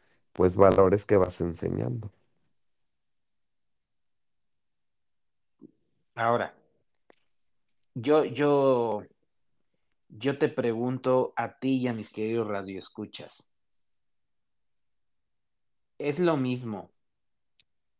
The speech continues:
Speaker 2: un va-, un valor y educar?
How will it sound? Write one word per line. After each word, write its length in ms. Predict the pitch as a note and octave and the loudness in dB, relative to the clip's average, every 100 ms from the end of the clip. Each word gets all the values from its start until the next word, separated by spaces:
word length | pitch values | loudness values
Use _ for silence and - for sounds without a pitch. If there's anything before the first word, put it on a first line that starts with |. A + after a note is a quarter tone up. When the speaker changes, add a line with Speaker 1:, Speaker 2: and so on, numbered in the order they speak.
| _ _ _ _ _ _ _ _ _ _ _ - | _ _ _ _ _ _ _ _ _ _ _ -6
Speaker 2:
un 140 | C3+ | -2
va-, 260 | C3 B2+ - _ - - | 2 0 -2 _ -20 -8
un 160 | C3 B2+ | -2 0
valor 320 | B2 B2 B2+ | 2 2 2
y 100 | A#2 | 0
educar? 500 | G2+ - C3+ F#3+ | -2 -4 -4 -4